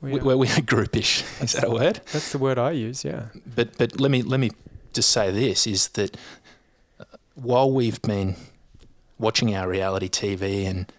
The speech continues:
Speaker 2: eating our donuts, stinking donuts, and drinking our whatever, right?
Speaker 1: Yeah.
Speaker 2: They've been doing the work.
Speaker 1: Uh,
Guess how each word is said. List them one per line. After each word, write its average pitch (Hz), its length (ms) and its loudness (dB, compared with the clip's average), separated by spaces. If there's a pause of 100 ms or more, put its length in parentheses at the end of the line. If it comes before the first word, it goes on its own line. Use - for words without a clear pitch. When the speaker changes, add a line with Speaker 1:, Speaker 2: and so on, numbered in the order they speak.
Speaker 2:
eating 104 320 0
our 95 80 -4
donuts, 98 560 -2
stinking 110 480 2
donuts, 98 480 0
and 104 100 0
drinking 104 380 0
our 90 120 -6 (140)
whatever, 101 300 -4 (520)
right? 98 280 0 (160)
Speaker 1:
Yeah. 120 220 -2 (460)
Speaker 2:
They've 123 280 2
been 123 320 2 (600)
doing 127 200 2
the 113 80 4
work. - 460 0 (1200)
Speaker 1:
Uh, 269 80 -12